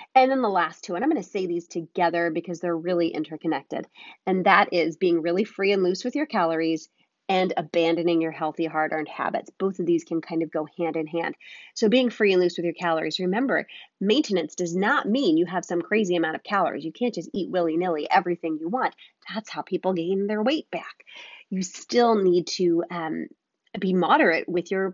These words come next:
portion sizes. You have more room for many more things in your life, but it's not that many more things. You know, you're not eating three bowls of ice cream and all the avocado you want in a day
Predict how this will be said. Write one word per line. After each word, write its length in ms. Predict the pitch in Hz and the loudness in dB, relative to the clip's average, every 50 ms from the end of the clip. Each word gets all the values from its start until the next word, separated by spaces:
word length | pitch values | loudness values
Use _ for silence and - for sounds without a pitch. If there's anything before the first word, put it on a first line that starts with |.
| - - | -8 -8
portion 520 | - - 208 330 359 - - 196 156 147 | -2 0 0 0 0 0 0 -2 -2 -2
sizes. 600 | - - 170 156 156 156 - - - - - - - - - - - _ | -4 -4 -4 -4 -4 -4 -6 -6 -8 -10 -12 -16 -18 -20 -20 -20 -12 _
You 80 | 196 196 | -6 -6
have 260 | 175 170 185 180 185 | -4 -2 -4 -2 -2
more 540 | 190 190 202 214 226 226 233 226 - - 170 | 0 2 4 6 6 6 4 4 2 -2 -6
room 500 | 165 165 180 180 165 156 135 - 127 170 - _ _ _ _ _ - - | -4 0 0 0 0 -2 -4 -6 -8 -10 -12 _ _ _ _ _ -20 -10
for 440 | - - 175 170 165 165 160 - - - | -4 -2 0 2 2 2 0 -2 -4 -6
many 560 | 170 170 175 175 175 185 208 226 233 233 220 | -6 -4 -2 0 0 2 2 2 4 4 4
more 260 | 202 180 170 170 170 | 4 4 2 2 2
things 360 | 170 - 160 160 160 151 156 | 0 0 0 0 0 0 0
in 80 | 151 156 | 0 0
your 100 | 156 160 | 0 0
life, 260 | 156 156 165 160 - _ | 0 0 0 -2 -4 _
but 140 | - 180 170 | -2 -2 -2
it's 120 | 165 - | -2 -2
not 220 | 185 196 196 190 - 151 151 165 156 160 | -2 0 0 -2 -4 -6 -8 -10 -2 2
that 240 | 202 220 214 - - - | 4 4 4 2 0 -2
many 240 | 185 175 160 160 160 | 0 0 0 0 0
more 220 | 160 - 165 165 | 0 -2 -2 -6
things. 320 | - - - - - - - - - - - - _ _ - | -8 -10 -12 -12 -14 -16 -18 -20 -20 -20 -20 -20 _ _ -4
You 180 | 190 180 185 170 | -2 0 2 2
know, 80 | 160 | 2
you're 140 | 165 165 175 | 2 2 2
not 240 | 185 185 175 175 175 | 2 4 2 2 4
eating 220 | 180 175 165 165 | 2 2 2 0
three 220 | - - 196 190 165 | -2 0 0 0 0
bowls 260 | 160 156 160 156 - | 0 -2 -4 -2 -2
of 100 | 160 180 | 2 2
ice 220 | 220 247 240 - | 2 2 2 0
cream 380 | - - 185 160 156 156 170 170 175 - - - _ _ _ - | -2 -2 0 0 2 2 2 0 -2 -6 -18 -20 _ _ _ -2
and 280 | 170 175 175 175 175 - - | 0 2 2 2 0 2 2
all 160 | 170 175 175 | 2 2 2
the 120 | 175 170 165 | 2 0 0
avocado 500 | 160 156 160 - - 240 254 262 233 180 | 0 0 -4 -4 0 2 2 4 4 4
you 200 | 170 165 160 151 | 2 2 0 0
want 200 | 156 156 - 160 | -2 -4 -2 -4
in 60 | 160 | -4
a 40 | - | -2
day 380 | 165 156 147 165 165 165 175 | -2 -2 0 0 0 -2 -4